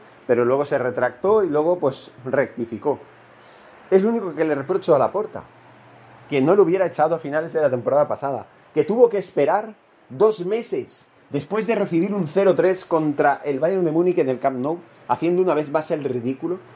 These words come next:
y otros tantos resultados que casi, casi nos condenan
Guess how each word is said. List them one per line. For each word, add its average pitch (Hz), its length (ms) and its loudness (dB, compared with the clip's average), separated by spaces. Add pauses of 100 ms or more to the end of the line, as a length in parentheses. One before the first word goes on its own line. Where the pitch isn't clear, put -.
(500)
y 170 140 4
otros 196 240 0
tantos 175 280 0
resultados 165 640 -2
que 156 120 -6
casi, 170 260 -6
casi 160 240 -2
nos 156 180 -4
condenan 143 500 -2